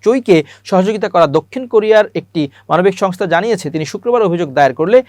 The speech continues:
এটি হবে প্রথমবারের মতো উত্তর কোরিয়ার জন্মগ্রহণকারী কোনো দেশত্যাগী দেশটির শাসকের বিরুদ্ধে আইনি পদক্ষেপ। মামলায় কিম ও আরও চারজন পিয়ংইয়ংয়ের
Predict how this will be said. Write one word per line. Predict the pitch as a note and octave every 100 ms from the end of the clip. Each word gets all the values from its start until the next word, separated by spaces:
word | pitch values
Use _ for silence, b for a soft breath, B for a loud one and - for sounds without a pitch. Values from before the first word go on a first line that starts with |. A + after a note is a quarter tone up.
| b b
এটি | - C4
হবে | A3+ F#3
প্রথমবারের | F#3+ F#3+ A#3+ G#3+ F#3
মতো | F3
উত্তর | F3 - F#3+
কোরিয়ার | E3+ E3 D#3+ D#3 C#3
জন্মগ্রহণকারী | D#3 F3+ G3+ G3 F#3+ G#3 A3+
কোনো | G#3 D#3+ b b b
দেশত্যাগী | A#2 G3+ A#3+ - A3 G3+
দেশটির | A3 E3 - - D#3 D3 b b
শাসকের | - G#3 G3 B3+ G#3+
বিরুদ্ধে | F3 D3 - B2+ C3
আইনি | D3 E3
পদক্ষেপ। | E3+ D#3 - C#3 - _ b b D3
মামলায় | E3 A3+ D4+ C#4 -
কিম | B3 D4+ -
ও | A#3+ A#3 -
আরও | G3 G3+
চারজন | A3 C4+ A3+ G#3+ C#3+ _ _ _
পিয়ংইয়ংয়ের | G3+ C4+ D#4 C4+ G#3+ F#3